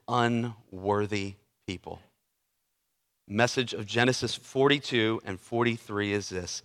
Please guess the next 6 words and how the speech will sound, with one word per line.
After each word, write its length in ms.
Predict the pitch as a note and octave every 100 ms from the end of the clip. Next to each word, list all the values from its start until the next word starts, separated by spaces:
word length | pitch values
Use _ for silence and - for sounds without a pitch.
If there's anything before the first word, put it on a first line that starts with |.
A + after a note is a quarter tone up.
| G#2
God 540 | A2+ A2+ B2+ C#3+ D#3+ E3 _ _ _ _ _ _ _
lavishes 960 | G#2+ A2 G#2+ A2+ C3 C#3+ C#3 D3 C#3 -
his 380 | - C3 B2 A2+
grace 760 | G#2 G#2 G#2 F2 E2+ - - - _ _ _ _ _ _ _ _
on 200 | G#2+ G#2
an 160 | F#2+ F#2+